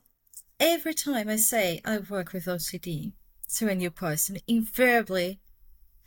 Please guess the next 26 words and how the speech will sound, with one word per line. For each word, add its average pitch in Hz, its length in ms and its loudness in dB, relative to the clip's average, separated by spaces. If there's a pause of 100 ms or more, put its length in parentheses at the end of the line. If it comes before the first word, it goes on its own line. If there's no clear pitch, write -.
(160)
if 226 140 -4
they 254 140 2
don't 277 260 0
say, 220 640 2
"Oh, 427 300 6
I'm 359 180 0
a 349 60 0
little 247 200 0
bit 214 200 -2
O 190 80 0
C 190 180 -2
D," 185 460 -2
and 220 160 0 (760)
they'll 240 200 2
say 233 240 2
they 226 200 0
know 202 200 0
someone 190 460 -4
that 185 180 -10
is. - 420 -10
Or 202 280 0 (260)
O 262 120 -4
C 285 200 0
D 294 300 -8
is - 240 -4
that 262 180 -2